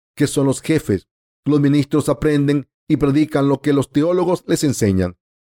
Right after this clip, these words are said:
Nuestros colaboradores del extranjero deben saber que el Señor está cerca y, por tanto,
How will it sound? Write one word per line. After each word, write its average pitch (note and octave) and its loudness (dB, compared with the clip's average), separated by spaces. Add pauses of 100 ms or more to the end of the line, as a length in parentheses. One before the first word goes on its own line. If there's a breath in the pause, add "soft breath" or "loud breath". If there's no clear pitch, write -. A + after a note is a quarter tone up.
(280)
Nuestros D#3+ 0
colaboradores D#3+ 0
del F#3 0
extranjero C3 -2 (240)
deben C#3 0
saber C3+ -2 (260)
que - -2
el B3+ 2
Señor C#3+ 0
está C3+ -2
cerca B2+ -4 (220)
y, G3+ -2
por G3+ -2
tanto, F#2+ -2